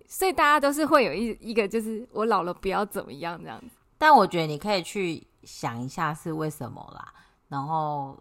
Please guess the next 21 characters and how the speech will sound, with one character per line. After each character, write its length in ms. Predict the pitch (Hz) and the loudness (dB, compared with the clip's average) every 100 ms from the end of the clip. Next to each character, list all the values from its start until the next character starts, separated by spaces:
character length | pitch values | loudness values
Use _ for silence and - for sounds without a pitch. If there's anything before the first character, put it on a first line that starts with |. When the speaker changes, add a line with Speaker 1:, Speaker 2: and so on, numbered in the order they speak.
| _ | _
Speaker 2:
如 280 | - 170 190 | -6 -4 -2
何 260 | 208 165 147 | -2 -2 -2
不 140 | 143 | -2
要 180 | 139 147 | 0 -2
走 280 | - 139 131 | -4 -10 -8
上 260 | 151 135 | -8 -6
那 160 | 131 127 | -8 -10
条 220 | 127 113 | -12 -14
路。 240 | 123 92 - | -14 -16 -8
Speaker 1:
嗯， 100 | 240 | -2
嗯， 360 | 220 190 190 170 | -2 -2 -4 -6
嗯， 160 | 185 202 | -8 -10
嗯， 220 | - - | -12 -12
嗯， 200 | - 180 | -14 -14
嗯， 260 | - 190 196 | -14 -16 -12
没 60 | 220 | -8
有 120 | 214 | -8
错， 160 | 190 214 | -8 -10
没 140 | 190 | -10
有 100 | 160 | -12
错。 340 | - - - | -14 -14 -16